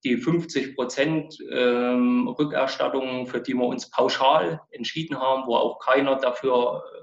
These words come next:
irgendwas, äh, tun musste, sondern wir wickeln aktuell automatisch, ähm, rückab über den Weg, über den wir das Geld auch bekommen haben, ähm, hat den Hintergrund, äh, dass wir einfach nicht fünfzehntausend Einzelvorgänge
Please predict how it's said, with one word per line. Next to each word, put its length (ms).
irgendwas, 680
äh, 100
tun 200
musste, 420
sondern 460
wir 180
wickeln 500
aktuell 880
automatisch, 960
ähm, 640
rückab 420
über 220
den 300
Weg, 260
über 200
den 240
wir 100
das 180
Geld 220
auch 180
bekommen 340
haben, 360
ähm, 880
hat 200
den 160
Hintergrund, 880
äh, 420
dass 280
wir 480
einfach 340
nicht 160
fünfzehntausend 840
Einzelvorgänge 1160